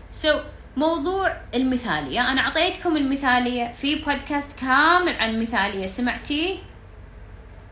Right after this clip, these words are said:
منو سمع بودكاست المثالية؟ كيف نتعامل مع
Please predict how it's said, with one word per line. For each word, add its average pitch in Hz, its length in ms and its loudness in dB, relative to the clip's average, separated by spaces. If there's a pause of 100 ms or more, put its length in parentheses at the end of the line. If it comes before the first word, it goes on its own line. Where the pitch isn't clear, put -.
(480)
منو 311 240 2
سمع 311 300 2
بودكاست 277 560 0
المثالية؟ 247 760 0 (2750)
كيف 311 340 4
نتعامل 269 680 4
مع 226 340 4